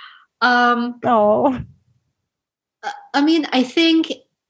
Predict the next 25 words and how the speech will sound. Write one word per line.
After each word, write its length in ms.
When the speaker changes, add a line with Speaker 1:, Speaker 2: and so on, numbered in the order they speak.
Speaker 1:
you 160
know, 160
this 320
might 300
be 140
a 120
really 300
obscure 580
place 440
to 580
start 560
the 120
conversation 720
on, 160
on 180
Titanic, 540
that, 200
but 100
I 120
think 420
Titanic 600
is 160
kind 240
of 180
why, 640